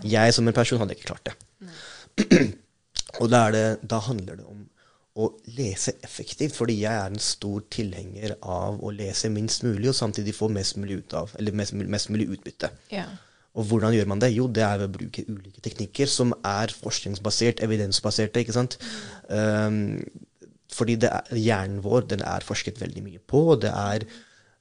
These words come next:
Speaker 1: ehm, veldig mange myter rundt hvordan vi lærer, og hvordan hjernen best fungerer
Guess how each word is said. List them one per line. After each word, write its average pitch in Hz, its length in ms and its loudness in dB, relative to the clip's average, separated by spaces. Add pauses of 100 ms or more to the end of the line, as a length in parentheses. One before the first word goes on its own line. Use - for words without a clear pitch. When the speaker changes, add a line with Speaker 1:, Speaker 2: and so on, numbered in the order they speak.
Speaker 1:
ehm, 98 560 -2 (560)
veldig 110 320 4
mange 110 200 2
myter 107 520 0 (300)
rundt 101 320 -2
hvordan 101 360 -4
vi 98 180 -4
lærer, 92 360 -4
og 95 60 -4
hvordan 98 180 -2
hjernen 98 380 -4
best - 260 -8
fungerer 101 360 2